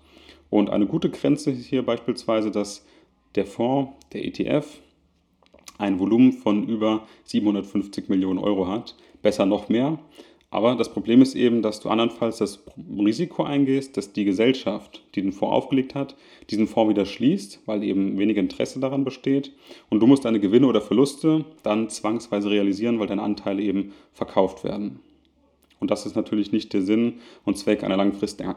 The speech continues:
langfristigen Anlage. Das sind eben die drei Punkte, auf die du achten solltest bei den E T Fs, bei den Themen-E T Fs nochmal ganz im Speziellen. Und du siehst also, dass es hier doch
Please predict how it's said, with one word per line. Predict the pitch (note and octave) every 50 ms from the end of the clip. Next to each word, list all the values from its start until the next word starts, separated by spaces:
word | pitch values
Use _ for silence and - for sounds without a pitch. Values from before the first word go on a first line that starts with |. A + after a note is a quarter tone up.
| - - _ -
langfristigen | F2+ G2+ G2+ G#2 G2+ - G#2+ - - F#2+ F#2
Anlage. | F#2 F#2+ F#2 F#2 F2+ F2+ F2 F2 F#2 G2 C#3+ - - _ _ _ _ _ _ _ _ _ _ _ _ _ _ _ _ _ _ - - _ _ _ _ _ _ _ _ _ _ _ _
Das | - A#2 -
sind | C#3+ C3 B2
eben | C3 C3 B2
die | A2+ A2+
drei | - - G#2
Punkte, | - - - E3+ -
auf | -
die | - A2
du | G2+
achten | G2 F#2 - - A#2 G2+
solltest | G2+ G2+ G2+ - B2 A#2 - -
bei | - G2 G2 G2 F#2+ F#2 - - _ _ _ _
den | - G2+ F#2+ -
E | G2 G2
T | - - A2+
Fs, | C3+ C#3+ -
bei | - F#2+
den | F2+ F2+
Themen-E | - - - A2 A#2 C3 C3+ C#3
T | - D#3
Fs | D3 D3 C#3 - - -
nochmal | C3+ B2 C3+ B2 A2 G#2+ G2+ -
ganz | - G#2+ G#2+ -
im | - G#2+
Speziellen. | - - - - - - A2 A#2+ C3+ D#3 E3+ F#3 F3+ - _ _ _ _ - - - - - - _
Und | - A2+
du |
siehst | G#2 A#2 C#3+ D3+ - -
also, | - C3 B2+ B2
dass | A#2+ A#2 A#2+
es | B2 A#2 -
hier | - B2+ B2
doch | A#2 A#2 - -